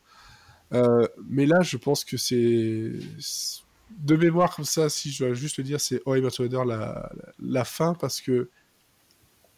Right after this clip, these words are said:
ok, c'est leur fin à eux, très bien. Elle s'explique au final, mais sur le moment, ça, j'ai eu un petit pincement au cœur quand même, hein, personnellement. Ça, et peut-être le fait que dans, euh, Two and a Half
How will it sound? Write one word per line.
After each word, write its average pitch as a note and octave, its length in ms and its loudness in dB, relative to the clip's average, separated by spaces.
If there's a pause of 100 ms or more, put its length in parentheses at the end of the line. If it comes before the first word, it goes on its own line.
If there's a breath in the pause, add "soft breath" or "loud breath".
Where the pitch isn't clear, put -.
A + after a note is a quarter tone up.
(160)
ok, E3+ 220 2
c'est B2+ 200 2
leur C#3+ 260 4
fin C#3 280 2
à B2 40 0
eux, C3 340 2
très C#3+ 200 -2
bien. D3 500 0 (340)
Elle C#3 120 2
s'explique F3 540 -2
au - 20 -2
final, C#3+ 560 -4
mais B2 320 0
sur E3 240 0
le D#3+ 40 0
moment, C3+ 400 0
ça, G#2+ 800 -6 (1300)
j'ai G#2+ 120 -8
eu A#2 100 0
un A#2 40 -2
petit - 180 -8
pincement C#3 400 -4
au A#2+ 40 -8
cœur G#2+ 320 -12
quand - 80 -14
même, - 180 -14
hein, C#3 100 -14 (640)
personnellement. A2 500 -10 (400 loud breath)
Ça, E3+ 640 4 (320)
et C#3 200 4
peut-être C#3+ 640 2
le A#2+ 140 4
fait C3+ 320 -2
que B2 300 4
dans, A#2 360 0
euh, A2 320 -2
Two C#3 220 0
and B2+ 100 4
a A#2 120 4
Half A#2 240 0